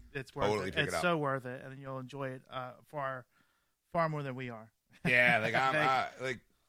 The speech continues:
Speaker 2: tonight when we get home, I'm gonna, I, I don't have to be working till later, so I'm like, "All right, well then, uh, I'll, I'm gonna start a load of Wash, get some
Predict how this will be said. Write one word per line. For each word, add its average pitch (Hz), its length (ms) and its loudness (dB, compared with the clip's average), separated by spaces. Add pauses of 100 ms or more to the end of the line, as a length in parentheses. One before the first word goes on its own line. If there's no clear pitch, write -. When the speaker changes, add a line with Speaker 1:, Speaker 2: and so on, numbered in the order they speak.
(120)
Speaker 2:
tonight 120 360 0
when 113 120 -6
we 113 120 -8
get 113 160 -4
home, 107 420 -2
I'm 92 180 -10
gonna, 95 460 -4
I, 92 160 -14 (100)
I 120 80 -6
don't 117 80 0
have 117 120 -2
to 104 40 -12
be 107 100 -8
working 107 260 -4
till 92 200 -10
later, 143 460 0 (360)
so 113 320 -2
I'm 110 120 0
like, 104 160 -6 (120)
"All 151 100 -2
right, 170 220 -4
well 143 140 -2
then, 139 300 -2
uh, 135 440 -6
I'll, 120 260 2
I'm 120 120 -4
gonna 120 160 -6 (140)
start 113 220 -2
a - 20 -2
load 113 160 2
of 107 80 -2
Wash, 113 560 6 (260)
get 107 140 -2
some 101 260 -6